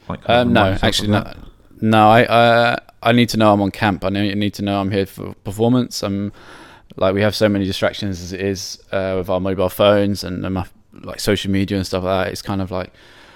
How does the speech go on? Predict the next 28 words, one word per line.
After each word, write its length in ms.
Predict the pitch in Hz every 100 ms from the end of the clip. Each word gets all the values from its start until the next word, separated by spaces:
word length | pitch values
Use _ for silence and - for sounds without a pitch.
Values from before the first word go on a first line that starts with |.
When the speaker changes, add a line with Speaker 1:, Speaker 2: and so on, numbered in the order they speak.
| - _
Speaker 2:
uh, 220 | 139 92
for 180 | 90 -
me, 580 | 92 104 101 95 95 101 _ _ _ -
um, 600 | 92 90 90 92 92 92 _ _ _ _ -
my 140 | 98
room 280 | 95 101 95
is, 280 | 92 87 -
I 140 | 104
need 160 | 98 98
to 80 | 101
know 200 | 92 95
that 140 | 90
I'm 100 | 92
on, 180 | 92 92 _ -
I'm 160 | - 98
on 240 | 92 92 - _ _ _ -
championship 600 | - 104 101 95 95 -
duty 500 | - 101 - 95 - _ _ _ -
as 120 | 92
such, 380 | - 98 - -
and, 360 | 95 92 90
uh, 280 | 95 95 92 - - - - - _
in 80 | 101
a 80 | 95
way, 260 | 101 101 98
like, 300 | 92 92 98
it's, 280 | 92 -
uh, 260 | 98 87 -